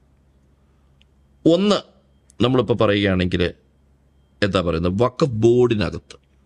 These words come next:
വഖഫ് ബോർഡ് പതിനൊന്ന് അംഗങ്ങളാണ്, കേരളത്തിൻ്റെ വഖഫ് ബോർഡ്, എല്ലാ സ്റ്റേറ്റിൻ്റെ വഖഫ് ബോർഡ്. ആ പതിനൊന്ന് അംഗങ്ങളിൽ രണ്ട് പേര്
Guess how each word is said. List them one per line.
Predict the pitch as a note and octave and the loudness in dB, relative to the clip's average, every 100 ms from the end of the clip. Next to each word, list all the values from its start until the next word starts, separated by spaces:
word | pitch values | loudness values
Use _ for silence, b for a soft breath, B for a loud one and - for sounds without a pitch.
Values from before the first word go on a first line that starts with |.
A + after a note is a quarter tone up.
| _ F#2+ | _ -6
വഖഫ് | A#2+ A#2 | -2 0
ബോർഡ് | B2+ A2 | 0 2
പതിനൊന്ന് | G2+ G#2 G2 | 2 2 0
അംഗങ്ങളാണ്, | F2 E2+ D2+ A1+ - - | 0 -2 -2 -4 -8 -4
കേരളത്തിൻ്റെ | E2+ E2+ E2 D2 | -2 -2 -4 -6
വഖഫ് | - - | -6 -8
ബോർഡ്, | - - | -4 -2
എല്ലാ | E3 D3+ | 0 -2
സ്റ്റേറ്റിൻ്റെ | F#2 E2+ F#2+ - | -4 -6 -8 -10
വഖഫ് | - - | -16 -20
ബോർഡ്. | - - b b b b b b | -20 -20 b b b b b b
ആ | F#3+ F#3 | -4 0
പതിനൊന്ന് | D#3 D#3 D3+ | 2 2 2
അംഗങ്ങളിൽ | A#2 A#2 A#2 A#2+ A2 | 0 2 2 2 2
രണ്ട് | A#2+ C3 G#2+ | 2 0 0
പേര് | E2 - | 0 -2